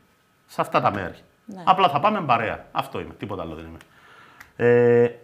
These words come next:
Speaker 1: <clears throat> απλά, τι έχει γίνει τώρα να σου πω. Το πρώτο επεισόδιο, όλοι οι φίλοι
Speaker 2: Να
Speaker 1: από τη
Speaker 2: πούμε
Speaker 1: σελίδα
Speaker 2: λίγο
Speaker 1: που το
Speaker 2: ότι
Speaker 1: είχαν
Speaker 2: το
Speaker 1: ανακοινώσει.
Speaker 2: τρέιλερ που είχαμε παρακολουθήσει νωρίτερα είναι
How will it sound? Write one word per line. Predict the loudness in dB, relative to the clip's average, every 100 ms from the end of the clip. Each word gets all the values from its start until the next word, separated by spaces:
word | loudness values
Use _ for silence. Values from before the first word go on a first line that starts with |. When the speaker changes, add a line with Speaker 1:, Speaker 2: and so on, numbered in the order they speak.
| 0
Speaker 1:
<clears throat> | 0 -4 -4 0
απλά, | 4 6 6 4 -12 _ _ _ _ _ -14
τι | -6
έχει | -4 -2
γίνει | -2 -2
τώρα | -6 -8
να | -12
σου | -16
πω. | -20 -20 _
Το | -10
πρώτο | -4 -2 0
επεισόδιο, | -2 -4 -4 -4 -4 -8 -20 _ _ _ _ _ _ _ _ _ _ _ 0
όλοι | 4 6 6
οι | 2
φίλοι | 0 0 0 -2 -6 0
Speaker 2:
Να |
Speaker 1:
από | 0
τη | 4
Speaker 2:
πούμε | 4 4
Speaker 1:
σελίδα | 6 4
Speaker 2:
λίγο | 6
Speaker 1:
που | 4
το |
Speaker 2:
ότι | 4
Speaker 1:
είχαν | 2
Speaker 2:
το | 0
Speaker 1:
ανακοινώσει. | 0 -2
Speaker 2:
τρέιλερ | 0 2 2 0
που | -2
είχαμε | -4 -2 -4 -2
παρακολουθήσει | 0 -2 0 0 -2 -2 -2 -2 -4 -4
νωρίτερα | -4 -4 -4 -4 -4 -4 -4 -2
είναι | -2